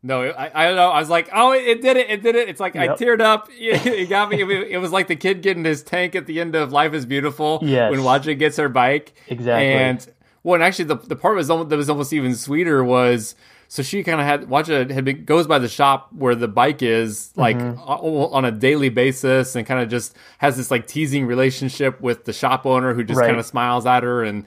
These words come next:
Speaker 1: that's who she bought the game from.
Speaker 2: Right, and he, she keeps telling him, you know, "I'm gonna buy this bike," and he kinda, like, laughs it off every time.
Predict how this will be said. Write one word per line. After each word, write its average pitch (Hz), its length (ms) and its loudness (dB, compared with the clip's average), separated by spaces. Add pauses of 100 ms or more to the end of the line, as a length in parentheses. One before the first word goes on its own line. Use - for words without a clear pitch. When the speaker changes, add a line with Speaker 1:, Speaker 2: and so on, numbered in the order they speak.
Speaker 1:
that's 147 200 0
who 156 80 -4
she 139 100 -6
bought 139 240 0
the 135 60 -8
game 131 260 0
from. 127 360 -2 (260)
Speaker 2:
Right, 117 340 2
and 120 100 0
he, 120 380 -4
she 160 220 -4
keeps 139 260 -2
telling 139 300 4
him, 127 240 -4 (280)
you 143 100 -6
know, 107 200 -2
"I'm 123 100 0
gonna 131 160 0
buy 123 160 4
this 120 180 0
bike," 110 380 2
and 107 100 -8
he 117 440 -4
kinda, 120 240 0
like, 110 200 -2
laughs 110 380 2
it 110 60 -4
off 110 280 2
every 107 200 -6
time. 107 560 -2